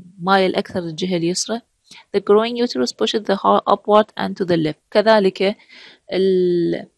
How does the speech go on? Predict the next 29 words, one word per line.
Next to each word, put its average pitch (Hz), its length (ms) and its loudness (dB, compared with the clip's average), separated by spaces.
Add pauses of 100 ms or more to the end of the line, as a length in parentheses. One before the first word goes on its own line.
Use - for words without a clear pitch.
(1000)
الرحم 214 480 -2
ال-، 220 280 -4
المتنامي 190 920 -6
راح 185 280 -6 (240)
يدفع 214 520 -2
القلب 190 420 -4 (120)
للأعلى 202 580 -6
وإلى 175 400 -6
اليسار 175 580 -8 (220)
أكثر. 202 440 -6 (800)
During 233 240 -4
pregnancy, 220 500 -4
the 196 120 0
heart 214 460 -4
rate 208 360 0
and 190 140 -6
stroke 202 360 -6
volume, 185 560 -4 (440)
that 190 160 -4
is 208 180 -6
the 208 80 2
amount 214 340 -4
of 196 140 -4
the 190 80 -4
blood 190 340 0 (160)
pumped 208 360 -6
by 185 140 2
heart 180 380 -2
with 180 140 -2